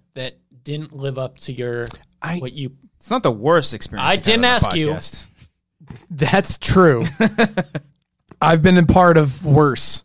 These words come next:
Speaker 3: Yes.
Speaker 2: podcasts, uh, usually from my own doing.
Speaker 3: Hmm.
Speaker 2: Uh, but
Speaker 1: Worst podcast you've ever been on. Follow-up question.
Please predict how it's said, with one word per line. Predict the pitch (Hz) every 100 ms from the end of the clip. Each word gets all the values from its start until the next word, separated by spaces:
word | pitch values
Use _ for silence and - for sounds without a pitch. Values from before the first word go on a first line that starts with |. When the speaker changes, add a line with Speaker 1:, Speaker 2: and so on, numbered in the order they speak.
| _
Speaker 3:
Yes. | 92 -
Speaker 2:
podcasts, | 143 123 107 95 - - - _ _ _ _
uh, | 139 127
usually | 131 175 180 185
from | 156 175
my | 156 147
own | 139
doing. | 135 113 - _ _
Speaker 3:
Hmm. | 160 -
Speaker 2:
Uh, | 156 151 139
but | 143 156 175 113 - - _
Speaker 1:
Worst | 151 175 175
podcast | - 165 139 135 127
you've | 127 131
ever | 120
been | 113 120
on. | 107 87
Follow-up | - 160 131 104 -
question. | 123 95 - 87